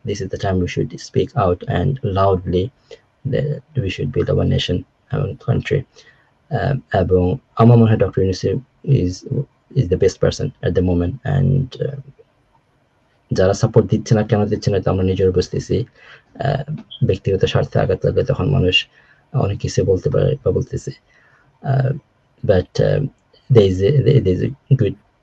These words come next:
future, আম, ahead বাংলাদেশ।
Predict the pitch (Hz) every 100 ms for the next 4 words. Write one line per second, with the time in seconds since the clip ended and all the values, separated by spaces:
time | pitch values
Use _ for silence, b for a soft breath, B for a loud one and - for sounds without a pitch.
0 | - - 90 - 95 - - _ _ 147
1 | 127 - - - - 87 87 - 139 107
2 | 95 - -